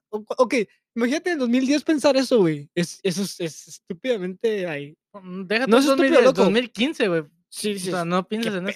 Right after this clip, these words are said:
Speaker 1: pedo,
Speaker 2: güey.
Speaker 1: güey?".
Speaker 2: O sea, una consola que te puedes llevar
Speaker 1: A donde sea.
Speaker 2: y puedes jugar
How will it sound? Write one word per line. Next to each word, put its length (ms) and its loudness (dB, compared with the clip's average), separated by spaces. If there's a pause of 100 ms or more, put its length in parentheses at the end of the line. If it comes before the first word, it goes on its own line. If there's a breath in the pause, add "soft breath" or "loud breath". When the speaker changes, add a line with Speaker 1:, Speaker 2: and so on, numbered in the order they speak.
Speaker 1:
pedo, 180 -6
Speaker 2:
güey. 240 -2
Speaker 1:
güey?". 100 -18
Speaker 2:
O 40 -20
sea, 120 -8
una 200 -2
consola 400 -4
que 120 -20
te 100 -20
puedes 220 -4
llevar 420 -6 (200)
Speaker 1:
A 100 -4
donde 260 -6
sea. 480 -2 (140)
Speaker 2:
y 80 -8
puedes 260 -4
jugar 420 -2